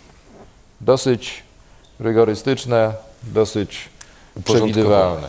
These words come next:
Speaker 1: Tak. Oczywiście, no, może też i na tym cierpieć teraz, em, kto będzie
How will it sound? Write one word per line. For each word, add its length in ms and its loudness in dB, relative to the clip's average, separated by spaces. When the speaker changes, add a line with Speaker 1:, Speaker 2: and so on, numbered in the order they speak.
Speaker 1:
Tak. 280 2
Oczywiście, 520 -2
no, 180 2
może 460 2
też 400 0
i 220 -4
na 260 0
tym 340 -4
cierpieć 640 0
teraz, 640 0
em, 920 0
kto 180 2
będzie 500 2